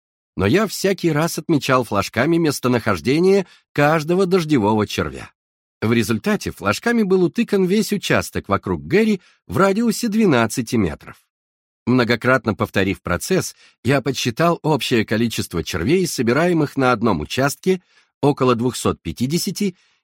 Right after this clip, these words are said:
и их плотность в зависимости от расстояния от заклинателя. Я начал осознавать то, что давно знали заклинатели.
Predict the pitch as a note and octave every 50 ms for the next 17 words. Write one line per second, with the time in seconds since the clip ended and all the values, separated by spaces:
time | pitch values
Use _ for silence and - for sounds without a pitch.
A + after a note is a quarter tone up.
0 | _ - D3 E3 C3+ G#2+ F2+ - - - C#3 G3 A#3 A3+ - A3+ G#3+ - - -
1 | D3+ C#3 C#3+ D3+ D3 E3+ G3 - - A3+ A3 G3+ - - - A3 - - - G3+
2 | - A3+ A3+ G#3+ - - - - G3+ F#3+ B2+ A#2 C3 C3 C3 C3+ C3+ C3+ C3 -
3 | - C#3 B2+ A#2 A2 B2 - - G2+ F#2 E2 D2 C#2 - - B1 A1+ G1+ - _
4 | _ _ _ _ _ _ _ _ _ _ - - A2 F#3 A3 A3 G#3+ G#3+ G3 -
5 | G3+ F#3+ F#3+ F3 - F3+ E3+ D#3+ F3 E3 D#3+ D3 B2 F#2+ D#2+ - - - _ -
6 | E3+ F#3 C#3 - - - G2 F#2+ G2 B2 B2+ C#3+ F#3 A3 A3+ F#3 C3+ C#3+ D#3+ E3
7 | E3+ D#3+ D#3+ D3+ G#2+ G2+ B2+ - - A#2 G2+ F#2+ F2+ E2+ D#2+ - - - - -
8 | _